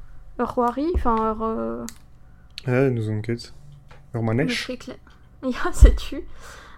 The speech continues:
Speaker 1: Hag a zo... Euh, tro dro da Mario Kart.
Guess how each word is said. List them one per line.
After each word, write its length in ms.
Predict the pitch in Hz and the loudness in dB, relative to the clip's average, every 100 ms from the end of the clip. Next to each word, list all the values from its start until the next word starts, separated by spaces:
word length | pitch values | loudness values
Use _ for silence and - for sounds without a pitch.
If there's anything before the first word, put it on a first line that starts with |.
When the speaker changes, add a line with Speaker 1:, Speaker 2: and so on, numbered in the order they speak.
| - | -4
Speaker 1:
Hag 180 | 247 226 | -2 2
a 140 | 247 | 0
zo... 180 | 233 254 277 269 | 0 -2 -2 0
Euh, 960 | 247 240 233 254 233 233 233 233 226 226 - - - | 0 0 -2 -4 -4 -6 -6 -6 -6 -10 -14 -20 -18
tro 160 | - 254 | -8 -6
dro 180 | 247 | -4
da 140 | 247 240 | -4 -2
Mario 320 | 240 233 254 | 0 -2 -4
Kart. 500 | - 330 - - - | -6 -8 -10 -16 -18